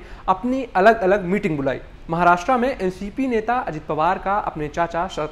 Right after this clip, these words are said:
पवार से बगावत और शिंदे सरकार में शामिल होने के बाद ये पहली और अहम बैठक हुई। दोनों ही गुट ने अपने-अपने दावे किए, वादे किए, आरोप लगाए। चलिए आपको बताते हैं कि दोनों यानी शरद पवार और अजित पवार के गुट की बैठक में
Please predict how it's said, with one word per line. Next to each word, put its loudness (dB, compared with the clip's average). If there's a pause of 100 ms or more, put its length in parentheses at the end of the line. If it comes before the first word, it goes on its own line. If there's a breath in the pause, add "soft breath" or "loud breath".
पवार -2
से -6
बगावत -2 (260 loud breath)
और 4
शिंदे -4
सरकार 0
में -4
शामिल 0
होने -2
के -6
बाद 2
ये -4
पहली -6
और 0
अहम 0
बैठक -6
हुई। -12 (420 loud breath)
दोनों 8
ही 6
गुट 0
ने 0
अपने-अपने -2
दावे 2
किए, -6
वादे 0
किए, -8
आरोप 8
लगाए। -4 (460 loud breath)
चलिए 4
आपको 2
बताते 2
हैं -2
कि -2
दोनों -4
यानी -2
शरद -2
पवार 2
और -2
अजित -4
पवार 2
के -2
गुट -8
की -8
बैठक -4
में -6